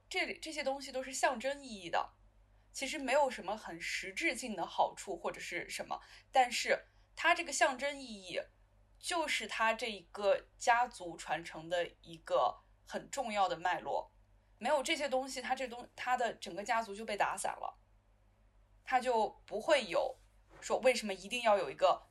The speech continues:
男性继承人，为-，为什么一定要有一个，呃，一定要生儿子，一定要有儿子才能表示我家有后，我家的血脉可以传承，可以祭祖。祭祖有什么实际上的好处吗？没有的。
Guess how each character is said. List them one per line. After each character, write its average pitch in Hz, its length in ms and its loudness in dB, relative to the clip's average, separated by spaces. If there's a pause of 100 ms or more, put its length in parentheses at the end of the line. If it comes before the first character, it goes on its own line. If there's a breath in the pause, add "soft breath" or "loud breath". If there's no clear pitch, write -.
(140)
男 196 260 2
性 226 260 -2
继 - 140 -6
承 - 200 -8
人， 156 220 -2
为-， 170 200 -10
为 262 120 0
什 220 60 -6
么 202 100 -6
一 180 180 -12
定 254 140 -4
要 220 140 4
有 170 120 0
一 170 80 -6
个， 185 180 2 (360 loud breath)
呃， - 260 4 (180)
一 202 120 -10
定 247 80 -2
要 220 160 6
生 226 180 -2
儿 165 220 0
子， 175 180 2 (140)
一 202 100 -14
定 226 120 -2
要 240 120 8
有 226 120 2
儿 185 260 4
子 254 100 -4
才 208 160 -2
能 202 140 -6
表 190 160 6
示 - 140 -8
我 170 180 2
家 185 260 6 (140)
有 196 180 -2
后， 196 300 2
我 170 160 -4
家 190 220 4
的 196 80 2
血 196 180 -4
脉 170 180 0
可 185 140 -8
以 - 20 -6
传 160 240 -6
承， 117 240 -6 (280 soft breath)
可 - 120 -6
以 202 60 0
祭 - 180 -8
祖。 175 160 -12
祭 - 240 -4
祖 254 160 -4
有 254 180 0
什 190 120 -6
么 190 120 0
实 196 300 -2
际 294 160 -2
上 269 120 2
的 240 80 -2
好 151 180 0
处 - 120 -12
吗？ 202 120 0
没 175 120 -2
有 226 180 0
的。 - 160 0